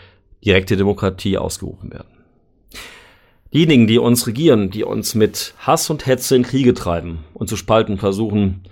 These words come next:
haben Angst genau davor, dass wir alle unsere Herzen zum Sehen benutzen. Als mir die Ehefrau meines jüdischen Freundes, den ich seit zweitausendfünf kenne und in dessen Hotels ich viele Jahre kostenlos übernachten durfte,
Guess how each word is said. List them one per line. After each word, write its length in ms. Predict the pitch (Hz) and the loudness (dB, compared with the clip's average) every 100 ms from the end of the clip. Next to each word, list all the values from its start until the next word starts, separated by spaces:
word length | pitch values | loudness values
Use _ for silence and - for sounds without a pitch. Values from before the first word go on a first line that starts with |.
| - _ _ - | -20 _ _ -4
haben 260 | 92 90 | -2 -2
Angst 400 | - 101 127 - | -2 -2 -2 -2
genau 260 | 110 95 90 | -2 2 0
davor, 680 | 90 98 117 - 101 76 - - _ _ _ _ | 2 0 0 0 -2 -2 -10 -20 _ _ _ _
dass 220 | - - | -10 -8
wir 180 | 85 - | -8 -6
alle 420 | 92 110 135 143 139 _ | 0 4 4 2 -4 _
unsere 320 | - 101 95 95 | -4 -4 -4 -8
Herzen 520 | 104 113 - - 107 | -6 -6 -6 -6 -6
zum 240 | - 107 | -4 -6
Sehen 260 | 92 87 87 | -4 -4 -4
benutzen. 540 | 92 78 - - 90 - _ _ _ _ - - - - _ - | -4 -8 -12 -16 -18 -20 _ _ _ _ -20 -20 -20 -20 _ -8
Als 220 | - 98 | -4 2
mir 80 | 156 | 2
die 160 | 156 151 | 2 6
Ehefrau 360 | 175 170 139 | 4 6 4
meines 300 | 123 120 113 | 4 4 2
jüdischen 320 | 131 131 127 | -2 -2 0
Freundes, 540 | 117 - 143 120 95 - | 0 2 4 4 2 0
den 160 | 95 | 0
ich 120 | 95 92 | 0 0
seit 200 | 101 98 | -2 0
zweitausendfünf 680 | 98 95 95 90 110 104 | 0 2 2 0 -2 -2
kenne 360 | - 113 127 135 | 0 0 2 2
und 260 | 107 92 - | 0 -2 -4
in 140 | 90 | -4
dessen 240 | 95 - | -4 -2
Hotels 320 | 95 104 107 165 | -2 0 0 0
ich 260 | 107 - _ _ _ | -6 -8 _ _ _
viele 240 | 127 123 | 0 2
Jahre 280 | 110 101 95 | 2 0 0
kostenlos 420 | 104 98 104 92 | -2 -2 -2 -2
übernachten 440 | 104 107 117 - | -2 0 -2 -6
durfte, 460 | 98 98 92 110 101 | -2 -2 0 -2 -4